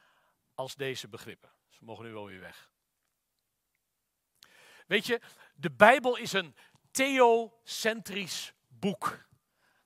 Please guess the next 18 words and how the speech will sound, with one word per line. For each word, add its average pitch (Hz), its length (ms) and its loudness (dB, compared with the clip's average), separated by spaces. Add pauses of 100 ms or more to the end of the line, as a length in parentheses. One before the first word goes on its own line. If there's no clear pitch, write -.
Dat 151 160 -6
wil 147 120 -8
zeggen, 190 340 4
God - 480 0
staat 214 460 8
daarin 180 560 4 (200)
centraal. 165 840 6 (240)
Het - 120 -10
gaat - 200 4
niet 220 240 -2
in 214 120 -6
de 185 100 2
eerste 196 300 0
plaats 190 360 4
over 135 260 -10
jou 180 340 6
en 160 80 -4
mij, 156 360 2